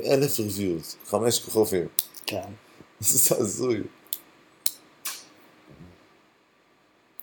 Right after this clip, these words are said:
Speaker 2: כן, וגם גילינו בעיות ספציפיות במוצר, ברמת ה-,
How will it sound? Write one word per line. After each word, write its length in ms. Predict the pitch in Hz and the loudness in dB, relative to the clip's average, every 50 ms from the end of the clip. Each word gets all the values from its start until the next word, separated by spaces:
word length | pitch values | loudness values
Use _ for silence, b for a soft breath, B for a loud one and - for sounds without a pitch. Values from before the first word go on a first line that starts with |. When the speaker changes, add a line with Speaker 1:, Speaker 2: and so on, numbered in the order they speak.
| - - | -18 -10
Speaker 2:
כן, 220 | - - 104 101 104 | -8 -6 -6 -6 -6
וגם 280 | 104 120 120 131 143 139 | -6 2 2 4 4 4
גילינו 600 | 131 143 139 156 156 156 156 151 147 143 139 131 123 | 4 4 6 6 8 8 8 8 8 8 6 6 4
בעיות 300 | 117 113 117 120 127 127 | 4 2 4 2 2 2
ספציפיות 520 | - - 117 113 - - 123 - 147 135 117 | 0 -4 -4 -6 -4 -4 0 2 2 2 2
במוצר, 680 | 117 113 110 107 101 - - 143 139 135 135 131 123 | 2 0 0 -4 -4 -2 0 2 2 2 4 2 2
ברמת 520 | 104 113 107 104 117 113 113 110 107 - | 2 0 0 0 0 0 -2 -2 -2 -4
ה-, 540 | 117 107 104 104 101 104 107 101 98 98 101 | -4 -4 -4 -6 -6 -8 -8 -8 -8 -10 -10